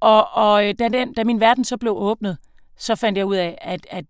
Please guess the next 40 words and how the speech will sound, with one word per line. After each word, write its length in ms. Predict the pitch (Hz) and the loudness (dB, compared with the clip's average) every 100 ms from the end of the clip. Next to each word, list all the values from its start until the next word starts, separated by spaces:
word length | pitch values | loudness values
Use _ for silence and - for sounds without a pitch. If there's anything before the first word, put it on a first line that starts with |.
| _ - | _ -14
han 220 | 208 202 | -10 -8
kunne 200 | - 190 | -6 -4
jo 60 | |
ikke 140 | 185 - | -4 -6
klare 280 | - 151 156 | -2 -2 -2
sig. 100 | 233 | -4
Ligesom 200 | 277 277 | -2 0
når 100 | 262 | 2
man 100 | 254 | 0
er 40 | |
forelsket 340 | 262 247 - | 0 -4 -4
på 100 | - | -6
en 80 | 196 | -6
ferie. 320 | - 180 151 151 _ - | -4 -8 -10 -14 _ -20
Og 120 | - | -12
det 60 | 240 | -8
er 20 | |
jo 80 | 269 - | -8 -4
der, 160 | 339 | -4
vi 100 | 294 | 0
er 100 | 302 | 0
lidt 180 | 311 339 | 0 -4
her, 220 | 202 370 - _ | 0 0 0 _
ikke? 180 | 175 170 - _ _ | -6 -6 -6 _ _
Hun 220 | _ - 285 | _ 0 0
er 40 | |
forelsket 500 | 294 339 320 - 262 | 2 -2 -2 -4 -4
i 80 | 247 | -2
Victor 260 | 254 - 269 | -4 -2 0
Emil, 220 | 285 269 | 0 0
fordi 240 | 247 254 | -4 -2
han 120 | 240 | -2
flyder 220 | 240 254 226 | -4 -2 0
ovenpå 520 | 240 262 262 233 240 _ _ | 0 0 2 2 0 _ _
i 80 | 254 | -4
den 200 | 247 240 | 0 -2
flok, 240 | - 240 240 | 2 0 0
han 120 | 214 | -2
er 80 | 220 | -2
iblandt. 400 | 208 160 160 | -4 -10 -10